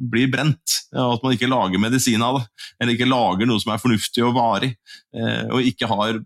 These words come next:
prosesser rundt det som binder opp enda mer karbon enn det vi slipper ut, ja, da, da er det noen problemer, ikke sant? Og det, og det, og det, og så, så vet vi det. Ehm, du nevnte fiskeindustrien, vi jobber jo tett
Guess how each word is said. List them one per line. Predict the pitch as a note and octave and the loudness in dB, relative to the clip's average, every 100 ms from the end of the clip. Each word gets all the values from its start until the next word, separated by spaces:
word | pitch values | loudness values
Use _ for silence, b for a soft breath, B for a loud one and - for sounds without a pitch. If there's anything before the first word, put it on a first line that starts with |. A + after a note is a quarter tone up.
| - | -4
prosesser | B2 G#2 - B2+ | -2 -2 -2 0
rundt | A2 A2+ G#2 | 0 0 -2
det | G2+ | 0
som | A2 | 0
binder | B2+ G#2 F2+ | 2 2 0
opp | - C3+ | -2 0
enda | A#2 G2 | 2 2
mer | A#2 G2+ A2 A2 | 0 0 -2 -2
karbon | A#2+ G#2 G#2 A#2+ | -4 -4 -2 -2
enn | A#2 | 0
det | A2 | -2
vi | A#2+ | -2
slipper | C#3 - C3 C#3+ | -2 -2 -2 -2
ut, | |
ja, | - D#2+ - _ | -4 -14 -14 _
da, | A2+ - | -8 -6
da | A2+ C#2 | -6 -8
er | D2 | -10
det | E2 - | -12 -14
noen | A2+ | -14
problemer, | G#2+ F#2+ A2 B2+ | -12 -14 -16 -14
ikke | - | -12
sant? | B2 C3+ _ B B | -12 -12 _ B B
Og | C#3+ C#3+ | -2 0
det, | |
og | D3+ | 2
det, | D3+ | 2
og | - | 2
det, | D3 C3 | 0 0
og | - | 0
så, | E3 - | 0 0
så | D3+ C#3 | 0 2
vet | G2 - | 0 0
vi | B2+ | 2
det. | F#3+ B3 b b C#3 | 2 0 b b -2
Ehm, | C#3 C3+ C3 C3 | 2 4 4 2
du | C#3 | 2
nevnte | C#3+ - C3 | 2 2 2
fiskeindustrien, | C#3 - A2 A2+ - C3+ F3 | 0 0 2 2 2 2 2
vi | D#3 | 2
jobber | C3 B2 | 2 0
jo | B2+ | 0
tett | G#2+ | -4